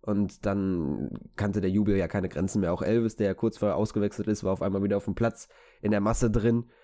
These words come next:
und die, diese Partystimmung ging dann ja auch weiter bis, ja, <laughs> bis tief in die Nacht, die da schon entfacht wurde.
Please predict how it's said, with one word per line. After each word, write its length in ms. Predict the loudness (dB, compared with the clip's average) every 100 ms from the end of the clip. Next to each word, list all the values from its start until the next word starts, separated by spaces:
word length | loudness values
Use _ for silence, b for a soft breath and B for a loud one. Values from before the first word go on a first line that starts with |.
| b b
und 640 | -4 0 0 2 0 0 -4 -10 -10 -10 -12 -8
die, 140 | -4 -4
diese 240 | -2 0
Partystimmung 720 | 4 4 4 -6 -2 0 0
ging 120 | 0
dann 140 | 0 2
ja 80 | 0
auch 100 | 0
weiter 240 | 0 0
bis, 420 | 0 -4 -10 -14 -18 -20 -12
ja, 140 | -8 -8 -4
<laughs> 120 | 2
bis 320 | 4 4 0
tief 220 | 0 0 2
in 80 |
die 80 | 2
Nacht, 240 | 2 -2 -6
die 100 | -6
da 160 | -2 -2
schon 220 | -2 -2
entfacht 380 | -2 -4 -8 -6
wurde. 240 | -6 -6